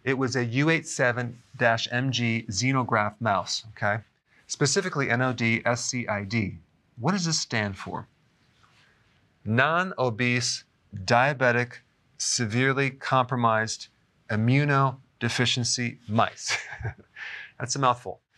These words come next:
So in other words, they chose a type of mouse that has no relevance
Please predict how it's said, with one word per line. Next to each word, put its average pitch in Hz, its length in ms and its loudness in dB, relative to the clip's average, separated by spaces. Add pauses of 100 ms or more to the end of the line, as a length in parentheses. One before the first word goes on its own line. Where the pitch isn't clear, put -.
(100)
So - 180 -2
in 151 60 0
other 160 160 2
words, 113 240 0
they 120 140 -2
chose 160 500 -2
a 131 80 -6
type 147 400 -4
of 117 140 -14
mouse 117 500 0 (520)
that 131 200 4
has 127 680 0 (280)
no 160 680 4
relevance 123 720 0